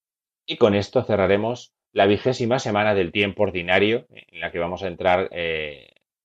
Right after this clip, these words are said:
de un modo muy sutil, ¿no? Celebrando la, la solemnidad de la Asunción de la Virgen. Eh, hasta aquí llegará esta semana, eh, vigésima del tiempo ordinario.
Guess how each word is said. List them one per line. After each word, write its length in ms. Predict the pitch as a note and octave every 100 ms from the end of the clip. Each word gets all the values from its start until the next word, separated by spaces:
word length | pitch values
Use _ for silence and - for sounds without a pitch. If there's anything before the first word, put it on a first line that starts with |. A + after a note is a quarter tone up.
| _ _ _
de 80 | F2+
un 160 | F2+ F2+
modo 480 | F2 F2 D#2+ D2+ -
muy 180 | F#2 F#2+
sutil, 460 | F2 F2+ C#3 C3+
¿no? 160 | G2 -
Celebrando 400 | E2 D#2+ F2 F2+
la, 220 | E2 D#2+
la 120 | D#2 D#2+
solemnidad 460 | - D#2+ D#2+ E2+
de 80 | E2+
la 80 | E2
Asunción 400 | - D#2+ F2+ F2+
de 80 | G2+
la 80 |
Virgen. 420 | A2 A2+ - D3+ - _ _ _ _ -
Eh, 220 | C#2+ -
hasta 240 | F2+ - F#2+
aquí 180 | C3+
llegará 480 | A2+ F2+ F2+ G#2 - _ _ _ _
esta 260 | - - G2
semana, 560 | - F2 F#2+ G#2 A2 _ _ _ _
eh, 360 | E2 D#2+ D#2 D2+
vigésima 580 | F#2+ - A2+ A2+ G#2+ F#2+
del 200 | E2+ D#2+
tiempo 560 | G#2 G2+ F#2+ G2+ G2 -
ordinario. 580 | A2 G2 F#2 D2+ -